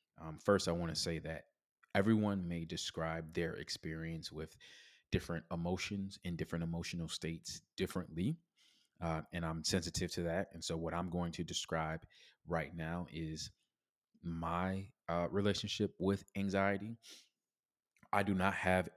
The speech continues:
any type of anxiety disorder. So I first want to name that.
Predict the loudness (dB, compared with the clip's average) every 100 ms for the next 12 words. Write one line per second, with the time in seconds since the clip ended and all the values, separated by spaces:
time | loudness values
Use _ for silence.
0 | -2 2 2 2 0 0 -2 0 0 0
1 | -2 -4 -4 -2 0 0 0 -4 0 -2
2 | 0 -2 -2 -2 -2 -2 -4 -2 0 -2